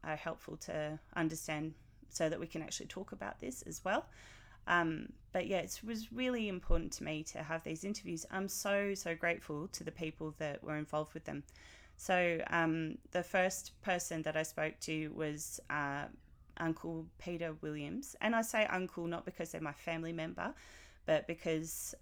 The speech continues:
um, it's a way that in Aboriginal culture people show respect, um, for elders. And I've used it if, um, if that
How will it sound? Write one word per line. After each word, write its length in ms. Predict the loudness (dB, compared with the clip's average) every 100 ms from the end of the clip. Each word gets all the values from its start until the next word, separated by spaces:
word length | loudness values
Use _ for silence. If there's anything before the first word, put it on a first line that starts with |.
| 2
um, 380 | 4 4 2 -2
it's 220 | -2 0
a 40 |
way 200 | 4 4
that 300 | 6 2 2 0
in 320 | 2 2 2
Aboriginal 480 | 2 2 -2 -4 -4
culture 320 | -6 -6 -6
people 280 | -6 -4 -2
show 240 | 0 2
respect, 540 | 0 -4 -4 -4 -6 -14 -18 -20 -6
um, 400 | 0 2 2 -2 -4
for 240 | -2 -2
elders. 460 | 0 0 0 -6 -12 -14 -20 -14 0
And 180 | 4
I've 180 | 4 2
used 260 | -2 0 0
it 160 | 0 0
if, 420 | 0 0 -2 -14 -4 2
um, 520 | 4 4 0 -2 -6 -12 -20 -20 -6
if 160 | -4 2
that 180 | 2